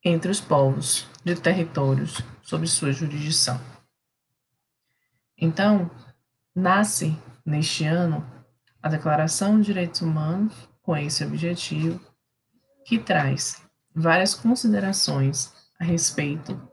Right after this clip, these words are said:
do respeito entre as pessoas e os direitos, né, entre os povos,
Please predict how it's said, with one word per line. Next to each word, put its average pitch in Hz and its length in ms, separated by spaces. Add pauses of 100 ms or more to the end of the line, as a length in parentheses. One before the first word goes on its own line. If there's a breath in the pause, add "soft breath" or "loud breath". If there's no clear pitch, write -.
(100)
do 160 80
respeito 180 680
entre 165 280
as 165 160
pessoas 165 720 (1120 soft breath)
e 156 300
os 165 100
direitos, 160 600
né, 160 260 (640)
entre 165 300
os 175 80
povos, 143 640